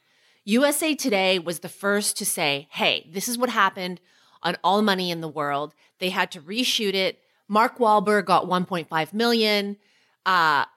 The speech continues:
and Michelle Williams got, uh, sandwiches and cab chits. That's essentially, it's what per diem is, everybody. Like, <laughs> when, when you say per diem, eighty dollars per diem, it's essentially money for you to get some lunch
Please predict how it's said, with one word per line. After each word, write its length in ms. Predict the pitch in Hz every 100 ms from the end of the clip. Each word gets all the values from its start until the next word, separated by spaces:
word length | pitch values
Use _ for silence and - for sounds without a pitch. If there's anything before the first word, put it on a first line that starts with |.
| _
and 380 | 190 175 165 170
Michelle 500 | 196 185 185 - 202
Williams 340 | 190 185 185 175
got, 340 | 185 165 151 -
uh, 220 | 147 139 -
sandwiches 560 | - 220 202 208 208 190
and 100 | 175
cab 240 | 180 139
chits. 400 | - - - - _ -
That's 180 | 208
essentially, 420 | 233 233 233 226 220
it's 80 |
what 120 | 277 -
per 160 | 359
diem 320 | 277 285 262
is, 200 | 220 127
everybody. 500 | 160 147 160 127 180 -
Like, 220 | 214 196
<laughs> 0 |
when, 360 | 285 - 294 254
when 160 | 262
you 80 | 262
say 200 | 269 311
per 100 | 349
diem, 260 | 285 269 254
eighty 240 | 247 269 302
dollars 380 | 269 240 240
per 160 | 240 226
diem, 400 | 202 196 190 190
it's 220 | - 202 -
essentially 800 | 180 - 247 247 247 208 196 190 - _ _ -
money 380 | 226 226 233
for 140 | 240 233
you 300 | 202 190 185
to 120 | 190
get 460 | 151 - - 180 180
some 160 | 285
lunch 480 | 262 208 254 285 -